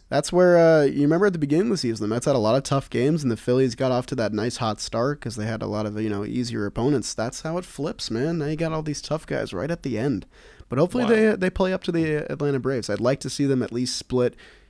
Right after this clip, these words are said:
Speaker 1: give us some breathing room, because we got a date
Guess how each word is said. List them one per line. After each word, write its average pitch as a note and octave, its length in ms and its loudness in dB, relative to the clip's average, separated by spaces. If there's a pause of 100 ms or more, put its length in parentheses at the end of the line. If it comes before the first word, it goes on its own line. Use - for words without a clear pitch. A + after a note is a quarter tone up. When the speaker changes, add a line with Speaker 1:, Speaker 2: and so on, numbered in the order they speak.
(180)
Speaker 1:
give C3 160 0
us B2+ 100 0
some A#2+ 200 0
breathing A2+ 300 2
room, A2 180 0
because A2 320 -4
we A3 160 -2
got G#3 180 2
a B2 60 0
date C#3+ 400 -4